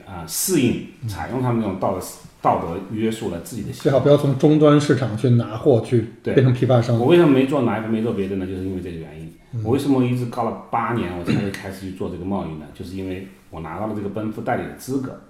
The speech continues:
Speaker 2: 啊，你是直接拿到了奔赴厂的代理证，是吧？
Speaker 1: 对，这
Speaker 2: 哦，那很难的。
Speaker 1: 对，因为我投，呃，投资的，实际上是投资，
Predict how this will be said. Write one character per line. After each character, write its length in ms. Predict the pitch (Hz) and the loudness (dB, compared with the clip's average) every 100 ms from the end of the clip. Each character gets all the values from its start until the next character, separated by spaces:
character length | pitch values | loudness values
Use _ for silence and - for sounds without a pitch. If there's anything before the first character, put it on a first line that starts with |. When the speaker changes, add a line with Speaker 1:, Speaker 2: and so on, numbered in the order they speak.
| _ _ | _ _
Speaker 2:
啊， 80 | 143 | 4
你 160 | 139 | 4
是 160 | 123 185 | 6 4
直 140 | - 160 | 4 4
接 60 | |
拿 140 | 185 139 | 4 4
到 100 | 170 | 4
了 60 | |
奔 200 | - 175 170 | 6 4 4
赴 100 | 160 | 0
厂 200 | 123 104 | -2 -6
的 220 | 110 110 | -4 0
代 160 | 160 | 2
理 100 | 123 104 | 2 2
证， 160 | 160 117 | 0 0
是 60 | |
吧？ 80 | 107 - | -4 -6
Speaker 1:
对， 120 | 92 82 - | -8 -8 -8
这 120 | 117 | 0
Speaker 2:
哦， 60 | 156 | 2
那 80 | |
很 180 | 180 147 | 4 4
难 180 | 117 131 | 4 6
的。 300 | 175 - - - - | 4 4 -6 -16 -4
Speaker 1:
对， 260 | 127 104 113 | 0 2 4
因 100 | 139 | 4
为 80 | 117 | 2
我 120 | 98 | -2
投， 200 | 120 127 123 | -4 -4 -4
呃， 160 | 110 92 | -8 -8
投 160 | 110 | -8
资 160 | 110 113 | -8 -8
的， 100 | 101 | -8
实 80 | - | -8
际 60 | 101 | -8
上 120 | 101 | -8
是 80 | 107 | -10
投 200 | - 90 | -14 -14
资， 260 | 87 85 | -12 -14